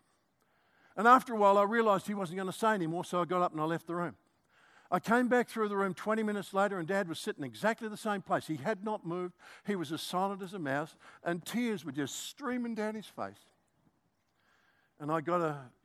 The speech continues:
kind of an insight into my father's wiring. See, that's how my dad dealt with pain. He dealt with it on the inside. And that's why he went silent over the kite. Now, it didn't help me as a kid.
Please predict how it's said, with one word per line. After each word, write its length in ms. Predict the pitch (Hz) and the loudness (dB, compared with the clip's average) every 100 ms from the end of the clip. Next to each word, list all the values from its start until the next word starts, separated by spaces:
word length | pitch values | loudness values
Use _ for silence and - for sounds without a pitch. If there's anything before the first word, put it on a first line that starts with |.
| - | -8
kind 220 | 170 156 | -4 -4
of 60 | 135 | -4
an 40 | |
insight 440 | 156 160 - 127 - | -6 -6 -2 -2 -2
into 120 | 127 | -8
my 160 | 127 120 | -8 -8
father's 480 | - 135 117 104 | -2 -2 -2 -8
wiring. 480 | 117 117 123 104 90 _ _ _ _ _ _ _ _ _ _ _ | -10 -6 -4 -6 -12 _ _ _ _ _ _ _ _ _ _ _
See, 140 | - | -4
that's 240 | 160 175 - | -2 -2 -4
how 120 | 160 | -2
my 140 | 147 | -2
dad 340 | 131 147 143 117 | -4 -2 -2 -2
dealt 240 | 135 131 | -6 -6
with 160 | 117 - | -12 -12
pain. 260 | 117 92 78 | -8 -8 -12
He 100 | - | -18
dealt 240 | 113 151 151 | -8 -6 -6
with 140 | 120 | -8
it 100 | 113 | -8
on 120 | 113 | -8
the 100 | 107 | -8
inside. 420 | 104 98 - 82 _ _ _ _ _ _ _ - | -12 -14 -16 -18 _ _ _ _ _ _ _ -12
And 140 | 139 | -4
that's 180 | 160 151 | -4 -2
why 160 | 147 151 | -2 -2
he 80 | |
went 200 | 147 156 | -2 -6
silent 380 | - 170 160 98 - | -6 -4 -4 -6 -12
over 180 | 127 117 | -12 -10
the 80 | 113 | -12
kite. 320 | - 143 - 160 | -8 -8 -8 -6
Now, 80 | |
it 80 | 175 | -6
didn't 180 | 226 196 | -4 -2
help 180 | 170 165 | -2 -4
me 140 | 156 | -8
as 100 | 135 | -10
a 40 | 107 | -12
kid. 260 | - 110 | -12 -12